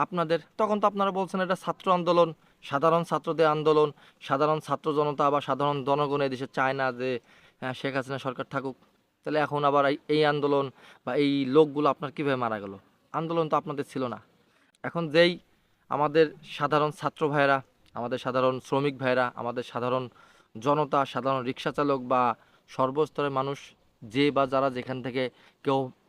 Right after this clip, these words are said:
পায়ে হেঁটে যাচ্ছে, কেউ তার কর্মস্থলে যাচ্ছে, কেউ রিক্সা চালাচ্ছে, কেউ, আহ, সত্যিকার অর্থে আন্দোলনে যে মারা গেছে, এখন সেই কৃতিত্ব আপনারা নিতে চাচ্ছেন। কেন নিতে চাচ্ছেন? আপনারা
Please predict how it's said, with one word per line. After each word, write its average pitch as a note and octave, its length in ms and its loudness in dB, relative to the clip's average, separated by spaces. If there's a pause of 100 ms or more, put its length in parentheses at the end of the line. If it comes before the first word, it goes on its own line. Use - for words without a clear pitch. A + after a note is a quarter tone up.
(120)
পায়ে C#3 260 2
হেঁটে C3+ 240 0
যাচ্ছে, - 260 -4 (240)
কেউ C#3+ 120 2 (100)
তার C#3 120 2 (340)
কর্মস্থলে C#3 480 0
যাচ্ছে, B2+ 200 -4 (100)
কেউ C#3+ 120 2 (100)
রিক্সা C3+ 260 -4
চালাচ্ছে, C3+ 340 -2 (160)
কেউ, C#3 140 4 (640)
আহ, C3+ 240 4 (760)
সত্যিকার E3 400 2
অর্থে D3+ 240 0
আন্দোলনে D#3 360 2 (100)
যে D3+ 100 8 (600)
মারা C#3 260 0
গেছে, - 180 -8 (180)
এখন C#3 180 -6 (220)
সেই D3 240 -2
কৃতিত্ব - 340 -12 (380)
আপনারা C#3+ 300 -6
নিতে C#3 180 -6
চাচ্ছেন। B2+ 260 -8 (100)
কেন D#3 100 -4 (100)
নিতে F#3+ 200 -6
চাচ্ছেন? A#3 260 -4 (840)
আপনারা E3 300 0